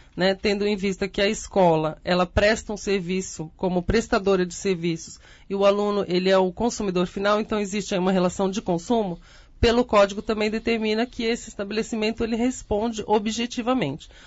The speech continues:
O que é responder objetivamente? É não se apurar a culpa.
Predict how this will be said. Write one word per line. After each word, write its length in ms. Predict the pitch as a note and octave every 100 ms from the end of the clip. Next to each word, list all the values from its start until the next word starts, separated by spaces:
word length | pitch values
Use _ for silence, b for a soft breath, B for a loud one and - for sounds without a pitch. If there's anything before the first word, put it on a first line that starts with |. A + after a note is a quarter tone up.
| B B
O 80 | A#3
que 220 | - E4+
é 80 | C4
responder 540 | B3 A#3+ - A3 A3
objetivamente? 840 | G3+ G3 G#3+ - G#3 G3+ D3 D#3 - B B
É 120 | G#3
não 160 | A#3 C4
se 100 | D4+
apurar 420 | C4+ C4+ B3 A#3
a 60 | C#4
culpa. 540 | - B3+ A3+ F#3 E3